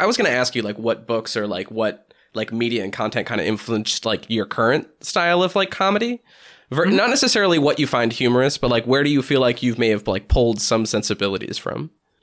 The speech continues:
Speaker 2: Oh, I always think about this because, like,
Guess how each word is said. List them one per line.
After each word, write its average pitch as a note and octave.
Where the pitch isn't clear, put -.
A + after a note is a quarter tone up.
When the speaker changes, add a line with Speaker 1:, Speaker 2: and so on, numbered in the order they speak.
Speaker 2:
Oh, B2+
I G3
always D#3+
think C#3
about G#2+
this G2+
because, C3
like, A#2